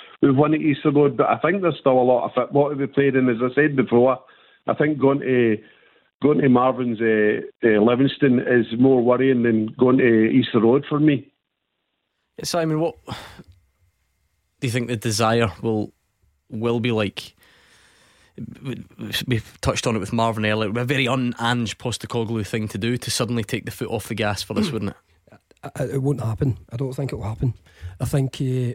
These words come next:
Speaker 3: I like his approach. Uh, even in the, I've said this on the show before, even when they've had a heavy defeat in Europe out with the game last week,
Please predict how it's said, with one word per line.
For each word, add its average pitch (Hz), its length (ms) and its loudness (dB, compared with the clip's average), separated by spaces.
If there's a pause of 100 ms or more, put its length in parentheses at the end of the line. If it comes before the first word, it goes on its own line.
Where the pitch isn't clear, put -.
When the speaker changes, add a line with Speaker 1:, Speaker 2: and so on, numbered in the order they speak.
Speaker 3:
I 139 60 -4
like 151 240 0
his 160 140 -4
approach. - 600 -4 (880)
Uh, 127 440 -2 (480)
even 165 240 -2
in 165 100 2
the, - 220 -6 (440)
I've 180 100 -14
said 170 180 -6
this 147 200 -2
on 139 100 0
the 135 80 0
show 139 180 -4
before, 156 400 -2
even 190 280 -2
when 170 120 0
they've 151 140 -2 (480)
had 135 140 -4
a 131 60 0
heavy 147 320 -2
defeat 135 360 -6
in 160 100 -2
Europe 156 360 -4 (500)
out 143 160 -4
with 147 200 -4
the 139 80 -4
game 135 260 -2
last 131 320 -2
week, - 360 -6